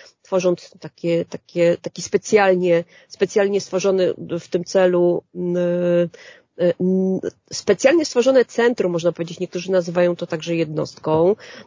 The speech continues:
e, zwaną Nili, em,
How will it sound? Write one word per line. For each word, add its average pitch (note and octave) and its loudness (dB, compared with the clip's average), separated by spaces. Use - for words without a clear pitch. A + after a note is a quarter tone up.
e, F3 4
zwaną F#3+ 0
Nili, F#3+ -2
em, F3+ 2